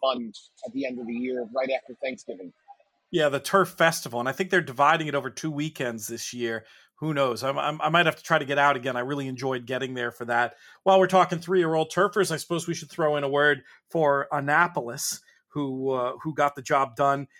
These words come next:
Speaker 2: in a, in a short field at something on the order of one to nine <laughs> in, in the Saranac last week. But another horse I wouldn't be too sure, you know, looking at figures,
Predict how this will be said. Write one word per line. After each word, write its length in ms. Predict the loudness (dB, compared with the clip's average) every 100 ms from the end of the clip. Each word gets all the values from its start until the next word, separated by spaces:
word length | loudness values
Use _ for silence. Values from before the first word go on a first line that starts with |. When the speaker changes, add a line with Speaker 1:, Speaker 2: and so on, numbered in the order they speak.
| _ -8
Speaker 2:
in 120 | -8
a, 120 | -6
in 100 | -8
a 60 | -8
short 360 | 0 2 2 0
field 280 | -2 0
at 160 | 0 -2 _ _ -4
something 340 | 0 0 0
on 140 | -2
the 100 | 0
order 240 | -2 0 -2
of 100 | 0
one 240 | 2 2
to 100 | -2
nine 540 | 0 2 4 4 4 2 0 -2 -4 -4 -4
<laughs> 460 | _ -20 -20 _ -4
in, 240 | -4 -4 -8
in 140 | -8
the 60 | -6
Saranac 760 | 0 4 4 4 2 0 -2 _ _ _
last 360 | 2 2 2 -2
week. 280 | -2 -2 0
But 180 | 0 -2 _ _
another 300 | 4 4 6
horse 240 | 6 4 4
I 160 | 2
wouldn't 320 | 4 4 2
be 100 | -4
too 200 | -4 -4
sure, 340 | -4 4 4 4
you 80 | 0
know, 80 |
looking 300 | 2 2 2
at 80 | -4 -2
figures, 420 | -2 4 2 2